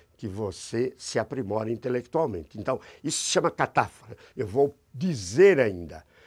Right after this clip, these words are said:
Se eu vou recuperar o que eu já disse, aí eu uso esse.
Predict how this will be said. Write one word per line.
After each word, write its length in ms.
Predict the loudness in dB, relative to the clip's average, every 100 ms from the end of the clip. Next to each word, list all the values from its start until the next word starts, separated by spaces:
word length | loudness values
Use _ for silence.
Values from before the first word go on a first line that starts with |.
| -20 -20 -10
Se 280 | -4 6 8
eu 100 | 8
vou 220 | 8 8
recuperar 840 | 10 6 6 2 4 4 2 -2
o 80 | -4
que 120 | 0
eu 100 | 0
já 220 | 0 -2 -6
disse, 800 | -6 -6 -4 -4 -6 -4 -6 -10 _ _ -8
aí 260 | -4 0
eu 100 | 0
uso 360 | 0 -2 0 0
esse. 580 | 0 -4 -10 -10 -10